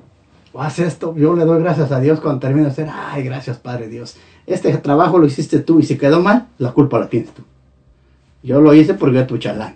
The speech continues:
pero tú eres el que estás trabajando". Así es que si al culpable, como dijo aquel, uno de los dos falló. <laughs> Pero buscamos, como dijo, secundarias personas, ¿no? No quiere-, no queremos reconocer.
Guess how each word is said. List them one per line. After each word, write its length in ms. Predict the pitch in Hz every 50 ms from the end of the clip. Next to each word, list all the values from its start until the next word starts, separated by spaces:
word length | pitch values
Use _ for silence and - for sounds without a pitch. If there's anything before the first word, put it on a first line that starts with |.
| _
pero 200 | - 113 110 110 -
tú 100 | - 147
eres 180 | 151 143 131
el 100 | 151 123
que 80 | - 123
estás 220 | 113 - 139 131
trabajando". 540 | - 139 120 107 98 - 107 101 85 82 - _ _ _ _ _ _ _ _ _ _ _ _ _
Así 160 | - 123 135
es 100 | 135 131 131
que 140 | - 123
si 420 | 120 120 117 113 104 101 101 104 - -
al 160 | 127 151 170
culpable, 560 | - 190 160 175 185 196 208 226 277 294 294 - _ _ _ _ _ _ _ _
como 200 | - 139 143 147
dijo 180 | 170 170 170
aquel, 300 | 156 - - 170 170 156 -
uno 200 | 135 147 180 220
de 80 | 196 143
los 120 | 113 101 98
dos 120 | 110 113
falló. 260 | - 117 127 156 - -
<laughs> 1500 | 131 - - - - - - - - - - - - 151 139 - - 110 - - - - 120 - _ - - _ _
Pero 400 | - 143 139 139 139 139 139 - -
buscamos, 680 | 143 139 147 - - - 175 190 214 226 247 247 - -
como 220 | - - 151 147 151
dijo, 160 | 156 160 180
secundarias 600 | 143 151 127 - 135 127 120 143 175 196 165 131
personas, 460 | - 123 113 - 147 180 202 175 131 131
¿no? 200 | 135 175 208 240 - _ _ _ _ _ _ _
No 200 | - - 104 104
quiere-, 300 | - - 156 165 190 196
no 180 | 185 180 156 151
queremos 340 | - 175 175 170 180 180 170
reconocer. 680 | 147 131 - 123 123 110 107 - 135 175 196 143 131